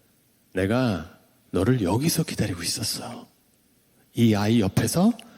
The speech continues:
너를 기다리고 있었어. 내가 너를 사랑한다. 너는 나의 사랑을 받기 위해서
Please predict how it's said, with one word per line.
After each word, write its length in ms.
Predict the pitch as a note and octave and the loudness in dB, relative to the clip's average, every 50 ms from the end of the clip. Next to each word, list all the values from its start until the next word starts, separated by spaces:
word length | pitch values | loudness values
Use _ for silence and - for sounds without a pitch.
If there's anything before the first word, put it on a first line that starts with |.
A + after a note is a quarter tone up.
| - _ _ - | -20 _ _ -6
너를 240 | - F#2 G2+ A2 A2+ | -4 -2 -2 -2 -4
기다리고 380 | - - - - F2+ F2+ - - | -6 -6 -6 -6 -8 -8 -10 -10
있었어. 520 | - - - - - - - - - - - _ _ _ _ _ _ _ _ _ _ _ _ _ _ _ _ _ _ _ _ _ _ - | -10 -8 -8 -8 -8 -8 -8 -10 -14 -16 -20 _ _ _ _ _ _ _ _ _ _ _ _ _ _ _ _ _ _ _ _ _ _ -8
내가 540 | - F2 F2 D#2+ F#2 G#2 A#2 C3 - - - _ _ _ _ _ _ _ _ | -6 -4 -4 -2 -2 -2 -2 -4 -6 -10 -20 _ _ _ _ _ _ _ _
너를 240 | - F2+ E2 E2 F2 | -12 -12 -10 -10 -10
사랑한다. 760 | - - - - - E2+ E2 - - - - - - - - - _ _ _ _ _ _ _ _ _ _ _ _ _ _ _ _ _ _ _ _ _ _ - | -8 -6 -6 -4 -6 -6 -8 -10 -12 -12 -12 -12 -12 -14 -16 -20 _ _ _ _ _ _ _ _ _ _ _ _ _ _ _ _ _ _ _ _ _ _ -6
너는 480 | E2 D#2+ E2+ F#2 G2 F#2+ F#2 A2 A#2 - - _ _ _ _ _ _ _ _ _ _ _ _ _ _ _ | -4 -2 0 0 0 0 -2 -4 -8 -10 -14 _ _ _ _ _ _ _ _ _ _ _ _ _ _ _
나의 220 | - F2+ F#2 G2 | -6 -2 -2 0
사랑을 380 | F#2 - G#2+ B2+ C#3 C3+ C3 A#2+ | 0 0 -2 -2 0 0 0 0
받기 460 | - - G2 F#2+ - - - G2 F2 | 0 0 -2 -4 -6 -6 -2 -2 0
위해서 480 | E2+ E2 E2 - C#3 C#3+ B2+ F2+ E2 | 0 0 -2 -2 -2 -2 -2 -4 -8